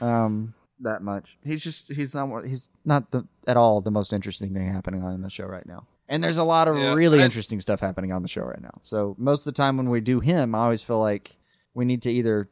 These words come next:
Speaker 1: fix this thing or not pay as much attention to it, guys. What do you wanna do?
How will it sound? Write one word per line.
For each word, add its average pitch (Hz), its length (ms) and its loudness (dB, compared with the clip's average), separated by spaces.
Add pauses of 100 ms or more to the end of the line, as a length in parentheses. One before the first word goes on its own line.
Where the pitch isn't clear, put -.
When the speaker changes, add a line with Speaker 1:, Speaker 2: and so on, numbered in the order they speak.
(120)
Speaker 1:
fix - 200 -6
this 190 220 -2
thing 202 340 0
or 110 200 0
not 127 240 -2
pay 151 100 2
as 139 120 2
much 147 160 0
attention 113 340 -2
to 95 140 -4
it, 87 60 -4
guys. 98 320 -2
What 123 80 2
do 135 40 2
you 139 60 4
wanna 143 120 6
do? 95 260 0